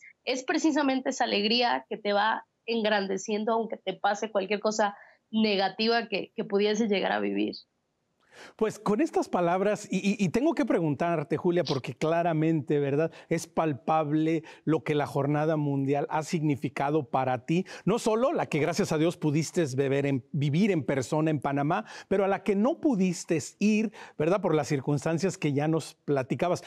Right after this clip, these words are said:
Speaker 2: Pero, co-, ¿cómo fue que te enteraste desde, desde la, la jornada de Cracovia, la que no pudiste ser?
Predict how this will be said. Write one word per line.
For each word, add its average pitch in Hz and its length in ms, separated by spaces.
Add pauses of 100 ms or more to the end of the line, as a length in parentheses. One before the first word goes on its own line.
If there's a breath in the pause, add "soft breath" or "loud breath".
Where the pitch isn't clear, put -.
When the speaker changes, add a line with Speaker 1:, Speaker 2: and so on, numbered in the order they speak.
(160 loud breath)
Speaker 2:
Pero, 226 280
co-, 262 200
¿cómo 392 260
fue 294 200
que 285 100
te 208 100
enteraste 180 440
desde, 156 420 (240 loud breath)
desde 156 260
la, 147 240
la 147 360
jornada 160 440
de 147 120
Cracovia, 165 420
la 156 120
que 143 100
no 151 180
pudiste 175 460
ser? 196 220